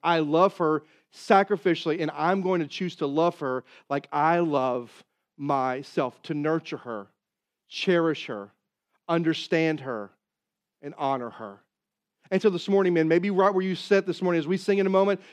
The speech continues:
you just need to make that to, commitment to the Lord. You may need to lean over to your spouse and say those things to her. Maybe when you're going out to lunch today. But whatever it takes, man, will you take on your God-given biblical responsibilities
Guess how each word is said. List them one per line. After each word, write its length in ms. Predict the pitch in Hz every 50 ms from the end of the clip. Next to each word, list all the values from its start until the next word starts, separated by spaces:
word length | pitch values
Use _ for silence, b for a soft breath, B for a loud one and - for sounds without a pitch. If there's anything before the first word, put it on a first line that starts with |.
| B B
you 100 | 180 202
just 120 | 190 185
need 100 | 214 190
to 40 | 175
make 300 | 165 160 170 180 190 190
that 180 | - 202 185 -
to, 140 | - 190 180
commitment 480 | - _ - 180 180 190 208 202 196 -
to 80 | 196
the 60 | 170
Lord. 320 | 165 170 190 202 214 208 - B B B
You 140 | B 185 185
may 80 | 196 196
need 100 | 196 185
to 60 | 175
lean 200 | 170 175 190 196
over 120 | 196 180
to 40 | 175
your 80 | 185 175
spouse 480 | - - - 185 180 185 190 185 -
and 140 | 160 151 147
say 220 | - - 180 175 190
those 220 | 202 202 190 -
things 280 | - 208 202 202 180 -
to 80 | 202
her. 180 | 196 202 196 196 B B B -
Maybe 200 | 175 180 180 196
when 200 | 185 196 202 202
you're 100 | 190 175
going 240 | 156 165 190 190 185
out 140 | 180 175
to 80 | - 151
lunch 260 | 143 180 196 202 -
today. 320 | - 196 180 208 208 196 B B B
But 100 | B 180
whatever 380 | 175 180 190 196 208 226 233 254
it 80 | 240 -
takes, 260 | - 208 185 - -
man, 220 | 180 165 170 165
will 100 | 151 160
you 380 | 156 139 143 185 208 240 262 254
take 340 | - - 247 240 226 - 208
on 320 | 202 185 175 170 170 160 B B B B
your 400 | - 147 160 190 202 220 220 202
God-given 920 | 170 147 127 - 202 202 202 214 233 240 190 160 147 190 190 180 170 180 175
biblical 500 | 147 127 139 175 160 202 220 208 220 220
responsibilities 960 | 214 208 214 - 208 202 202 196 - 185 160 165 160 156 151 151 147 139 -